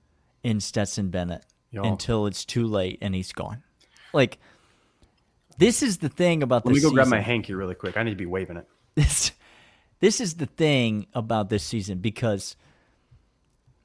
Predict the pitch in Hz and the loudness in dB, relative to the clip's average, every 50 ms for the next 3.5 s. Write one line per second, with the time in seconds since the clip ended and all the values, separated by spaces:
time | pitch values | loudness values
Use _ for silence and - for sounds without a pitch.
0 | _ _ 139 131 - - 147 139 175 208 240 226 202 156 147 147 147 143 143 131 | _ _ -2 -2 0 0 0 2 4 4 4 4 4 4 4 4 2 2 0 0
1 | 117 120 117 113 107 - - _ _ _ - 202 196 131 87 95 - - _ _ | 2 2 2 2 2 0 -4 _ _ _ -8 -6 -4 -2 -2 -4 -6 -10 _ _
2 | _ _ _ _ _ _ - _ - 147 123 117 - 120 120 147 143 - 127 131 | _ _ _ _ _ _ -20 _ -8 -6 -6 -2 2 2 2 2 2 2 2 4
3 | 147 151 113 95 85 113 - - - | 4 4 4 2 0 0 -2 -6 -10